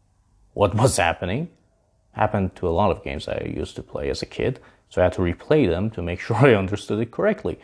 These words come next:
But still, view it from my angle, if you would. I live in a country where we're being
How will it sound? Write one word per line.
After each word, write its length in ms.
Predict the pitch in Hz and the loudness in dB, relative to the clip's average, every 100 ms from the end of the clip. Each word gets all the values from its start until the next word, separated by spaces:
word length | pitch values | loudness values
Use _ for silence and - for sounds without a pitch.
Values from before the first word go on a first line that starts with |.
| - - - - - _ - - | -20 -20 -20 -20 -20 _ -16 -4
But 180 | 151 - | -4 -4
still, 960 | - - - 214 196 147 165 196 - _ _ _ _ _ _ _ - _ _ _ _ _ _ _ _ _ _ _ _ _ _ _ _ _ _ - | -8 -6 0 4 6 6 4 2 -2 _ _ _ _ _ _ _ -20 _ _ _ _ _ _ _ _ _ _ _ _ _ _ _ _ _ _ -10
view 380 | 135 151 233 277 | 0 4 6 6
it 120 | 277 | 2
from 280 | - 175 156 | -2 -2 -2
my 200 | 147 131 | -2 -2
angle, 540 | 76 - - - - - | -4 -6 -12 -14 -16 -14
if 200 | - - | -12 -8
you 80 | - | -8
would. 360 | - - _ _ _ _ _ _ _ _ _ _ _ _ _ _ _ _ _ _ _ - | -8 -10 _ _ _ _ _ _ _ _ _ _ _ _ _ _ _ _ _ _ _ -2
I 120 | 185 208 | 4 6
live 160 | 220 | 6
in 80 | 175 | 2
a 80 | 117 | -2
country 500 | - 117 110 101 90 | 0 -2 0 -2 0
where 460 | 85 90 78 85 _ _ _ _ _ _ _ _ - | 0 0 0 -4 _ _ _ _ _ _ _ _ 0
we're 220 | 123 127 | 4 4
being 680 | 120 113 110 107 104 73 | 4 2 2 2 -2 -6